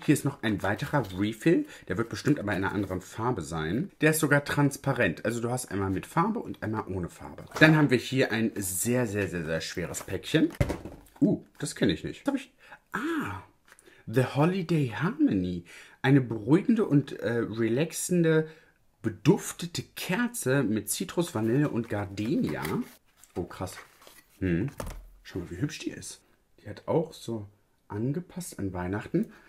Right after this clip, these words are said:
Die riecht sehr, sehr gut. Du riechst erst dieses Zitrische, was so ein bisschen frisch und ein bisschen, hm, und dann kommt die Vanille durch. Sehr, sehr, sehr, sehr süß. Made in Spain. Ach, cool. Okay. Das finde ich süß.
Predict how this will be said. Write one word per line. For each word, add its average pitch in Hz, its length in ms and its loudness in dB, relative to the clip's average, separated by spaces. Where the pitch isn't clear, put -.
Die 127 60 2
riecht 139 320 0
sehr, 151 460 2
sehr 147 200 2
gut. 127 280 -2
Du - 80 -4
riechst 147 260 2
erst 175 320 2
dieses 123 260 -4
Zitrische, 185 680 -2
was - 140 -4
so 131 60 2
ein 120 60 2
bisschen 107 320 -4
frisch - 400 -4
und 107 220 -2
ein 110 60 -6
bisschen, 104 580 -2
hm, 113 280 -2
und 101 140 -2
dann 123 120 -2
kommt 127 200 -6
die 113 100 -6
Vanille 110 320 -4
durch. 87 240 -6
Sehr, 123 340 -2
sehr, 127 160 -2
sehr, 107 140 -6
sehr 95 200 -4
süß. 90 420 -4
Made 98 200 -4
in - 80 -8
Spain. 101 500 -2
Ach, - 240 -6
cool. - 260 4
Okay. 214 340 6
Das 277 180 2
finde 339 160 8
ich - 100 2
süß. - 220 2